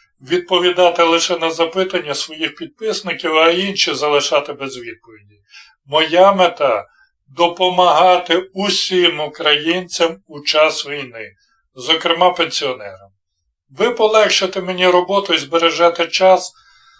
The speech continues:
якщо підпишетеся на мій канал і ввімкнете опцію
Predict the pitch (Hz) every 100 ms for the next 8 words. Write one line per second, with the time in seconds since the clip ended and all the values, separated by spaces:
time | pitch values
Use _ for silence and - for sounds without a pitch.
0 | _ _ _ _ 165 190 - 214 202 196
1 | - 196 180 190 180 165 185 180 185 185
2 | 180 185 185 196 196 196 180 170 151 139
3 | 180 185 - 185 185 170 170 180 - 180
4 | 190 - 180 170